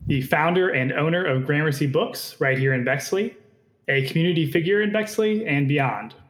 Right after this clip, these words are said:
So we're here today to talk about her new book, A Richie Boy,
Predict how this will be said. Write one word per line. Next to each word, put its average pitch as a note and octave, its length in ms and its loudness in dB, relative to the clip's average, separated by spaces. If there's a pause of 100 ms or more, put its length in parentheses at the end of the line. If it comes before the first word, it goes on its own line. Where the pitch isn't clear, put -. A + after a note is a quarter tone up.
(760)
So D3 220 0
we're D3 100 2
here E3+ 140 2
today D#3+ 480 2
to C#3 260 0
talk C#3 240 0
about C3 460 0
her C3+ 160 0
new C#3 240 2
book, D#3+ 320 -4
A C3+ 120 -4
Richie C#3+ 260 -2
Boy, G3 340 -2